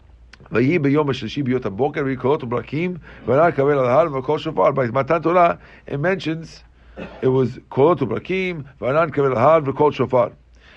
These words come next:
V'hi kol shofar, holech v'zekavod, v'alim yanin b'kol. Right? So there's five times that it mentions the word kolot. Any?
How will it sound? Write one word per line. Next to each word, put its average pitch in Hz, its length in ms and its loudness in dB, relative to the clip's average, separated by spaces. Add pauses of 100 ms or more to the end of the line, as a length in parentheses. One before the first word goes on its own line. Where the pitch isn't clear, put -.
(100)
V'hi 165 200 0
kol 156 200 4
shofar, 147 280 0
holech 151 180 4
v'zekavod, 131 480 -4 (160)
v'alim 139 220 0
yanin 156 280 -2
b'kol. 139 400 2 (460)
Right? 156 400 -2 (380)
So - 100 -6
there's 120 220 -2
five 180 560 2
times 160 560 -2 (400)
that 143 120 -2
it 143 80 -4
mentions 160 680 -2 (360)
the 147 120 -4
word 160 320 0
kolot. 170 340 0 (960)
Any? 208 560 0